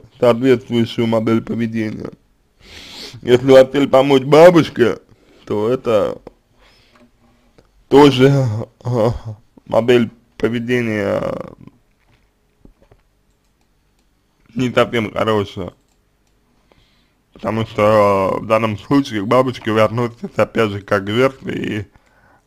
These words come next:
э, потакаете, именно потакаете ей, э, в том, что она, э, себя жалеет. Вот. А жалеть себя, э,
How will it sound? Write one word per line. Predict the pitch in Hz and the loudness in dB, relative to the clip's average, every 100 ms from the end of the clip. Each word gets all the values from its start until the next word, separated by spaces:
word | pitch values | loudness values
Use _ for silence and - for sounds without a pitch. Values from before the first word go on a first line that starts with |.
| - | -16
э, | - 92 107 107 101 - - - - - _ | -6 0 4 4 2 -6 -20 -20 -20 -20 _
потакаете, | 127 123 110 - 139 135 - 107 92 - - - | -2 -2 -2 0 2 2 0 -8 -8 -12 -20 -8
именно | 123 120 113 107 | -2 0 0 0
потакаете | 92 110 113 120 - 135 113 104 - 104 | -2 -2 -2 -2 0 2 2 -2 -6 -8
ей, | 104 104 95 127 _ _ _ _ _ _ _ | -4 -4 -4 -10 _ _ _ _ _ _ _
э, | - - 101 | -8 0 0
в | 101 - | 0 -2
том, | 139 143 | 0 0
что | 120 - 107 | -4 -6 -4
она, | 101 113 120 127 - _ _ _ _ _ _ - | -2 0 0 0 -10 _ _ _ _ _ _ -16
э, | - 50 50 - - - - - - - - | -10 -8 -10 -12 -14 -16 -20 -20 -20 -20 -10
себя | 117 117 123 | -2 2 4
жалеет. | 123 131 127 107 98 98 - _ _ _ _ _ _ _ _ 117 | 2 -2 0 0 -2 -6 -14 _ _ _ _ _ _ _ _ -18
Вот. | 185 196 - _ _ _ _ _ _ _ _ _ _ _ _ _ _ _ _ _ | -14 -12 -14 _ _ _ _ _ _ _ _ _ _ _ _ _ _ _ _ _
А | 104 104 110 117 | 2 6 6 6
жалеть | 117 127 139 131 | 2 4 4 2
себя, | - 107 117 123 120 104 95 - | -8 -2 2 4 4 2 0 -4
э, | - - - | -8 -10 -14